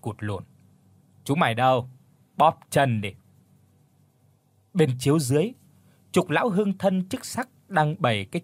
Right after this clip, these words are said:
chiếu mà đánh tổ tôm. Tiền nong thì chúng chia nhau cả rồi,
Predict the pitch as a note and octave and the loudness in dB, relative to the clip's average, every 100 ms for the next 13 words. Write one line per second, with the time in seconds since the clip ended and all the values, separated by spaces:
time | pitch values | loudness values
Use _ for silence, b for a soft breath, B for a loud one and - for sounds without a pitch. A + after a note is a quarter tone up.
0 | - D3+ D#3+ A3 G2 G2+ A#2+ G3+ G2+ - | -4 2 2 2 -4 -6 -8 -8 -10 -8
1 | - B2 - _ _ _ b b b - | -2 -2 -4 _ _ _ b b b 0
2 | D3+ C3+ E3 D#3 D#3 C3 A#2 A2 - D3 | 0 2 2 0 0 0 0 -2 -2 -2
3 | G3+ - D#3 C#3+ C#3 - A2+ G2 - - | -2 0 2 2 0 -2 -8 -8 -14 -14
4 | F2+ | -14